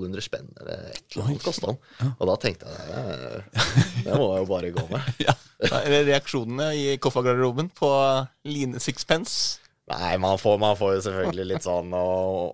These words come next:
Speaker 1: og man, i det man kommer inn i garderoben med den, så man vet jo hva som venter en. <laughs> Så det, så det er jo litt sånn for å bjuda på også, men, eh, ja, det skal jo meldes fra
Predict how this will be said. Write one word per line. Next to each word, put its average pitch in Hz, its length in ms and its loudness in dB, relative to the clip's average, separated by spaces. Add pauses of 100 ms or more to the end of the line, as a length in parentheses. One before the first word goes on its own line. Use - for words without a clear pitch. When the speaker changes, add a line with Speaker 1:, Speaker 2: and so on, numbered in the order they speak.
Speaker 1:
og 98 140 -2
man, 95 240 -4 (1160)
i 120 80 -4
det 107 200 4
man 117 140 0
kommer 110 320 -2
inn 95 140 -8
i 95 60 -10
garderoben 98 420 -2
med 85 200 -6
den, 98 140 -6
så 95 200 0
man 95 200 -2
vet - 220 -6
jo 107 80 -4
hva 87 140 0
som 82 460 -4
venter 87 360 -6
en. 87 160 -4 (280)
<laughs> - 340 -8
Så 90 120 -2
det, 90 340 -2
så - 160 -6
det 85 120 -4
er 87 120 -4
jo 101 140 2
litt 87 240 -4
sånn 80 220 -10
for 78 160 -12
å 73 120 -8 (800)
bjuda 85 440 -8
på 76 220 -4
også, - 240 -2 (180)
men, 85 300 -4
eh, 80 360 -4 (760)
ja, - 100 -4 (200)
det 82 140 -2
skal 76 220 -2
jo 82 580 -4 (260)
meldes 85 400 -2
fra 82 180 0